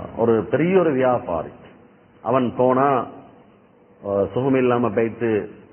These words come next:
ஆள் admit பண்ணினா blood cancer, அவனோட ரிப்போர்ட்ல வர்றது blood cancer. Blood கேன்சர்ல நிறைய வகை இருக்குது, அதுல கிரிட்டிக்கலான சிச்சுவேஷன், மொத்த reform பண்றதுக்கு இயலாது, Recycle செய்ய இயலாது,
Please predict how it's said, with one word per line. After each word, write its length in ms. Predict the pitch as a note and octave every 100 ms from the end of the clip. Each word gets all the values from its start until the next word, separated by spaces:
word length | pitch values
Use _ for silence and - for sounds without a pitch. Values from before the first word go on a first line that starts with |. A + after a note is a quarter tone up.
| - - -
ஆள் 200 | G#2 A2
admit 440 | G#2+ G#2+ B2+ B2+
பண்ணினா 520 | A#2 A2 G#2+ A2 D3 D3+ - - - F#2
blood 240 | G#2 C3+ -
cancer, 440 | C#3 A2+ - F2 - -
அவனோட 180 | G2 F#2+
ரிப்போர்ட்ல 460 | G2+ B2 B2+ A#2+
வர்றது 260 | G#2+ G#2 B2 G#2+
blood 180 | G#2 - -
cancer. 420 | D#2+ D2 - - - - - - - -
Blood 220 | A#2+ B2 B2
கேன்சர்ல 520 | C3 A#2+ B2 A#2+ C3
நிறைய 340 | A#2 A#2 A2+
வகை 340 | G2+ G#2 G#2 G2+
இருக்குது, 300 | G2 B2+ B2+
அதுல 380 | G#2+ A2+ D#3 D#3+ - -
கிரிட்டிக்கலான 560 | D#3 D#3+ C#3+ B2+ A#2+ A2+
சிச்சுவேஷன், 680 | G#2 A#2 A2 G#2 A#2 D#3+ D3 -
மொத்த 220 | G#2+ G#2+
reform 400 | G#2+ A#2 A#2+ A#2
பண்றதுக்கு 400 | G#2+ G2+ G2 F#2
இயலாது, 500 | F#2+ F#2 F#2 F2 C#3+ - - - - -
Recycle 500 | G#2+ A2+ G#2 G#2 F#2+
செய்ய 180 | F#2+ F2+
இயலாது, 360 | F2+ D#2+ C#2